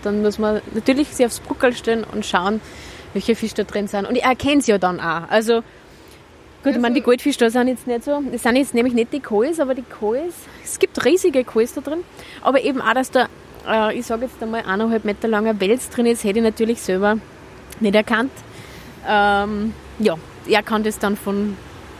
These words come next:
Speaker 1: keine Ahnung, von oben und an der Form und wie sie sich bewegen, erkennen. Genau. Ja, das sind jetzt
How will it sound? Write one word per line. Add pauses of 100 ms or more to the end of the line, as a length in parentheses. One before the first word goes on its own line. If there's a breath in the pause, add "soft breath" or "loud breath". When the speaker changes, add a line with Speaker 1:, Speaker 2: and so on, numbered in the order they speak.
(200)
Speaker 1:
keine
Ahnung,
von
oben
und
an
der
Form
und
wie
sie
sich
bewegen,
erkennen. (520 loud breath)
Genau. (1800)
Ja, (120)
das
sind
jetzt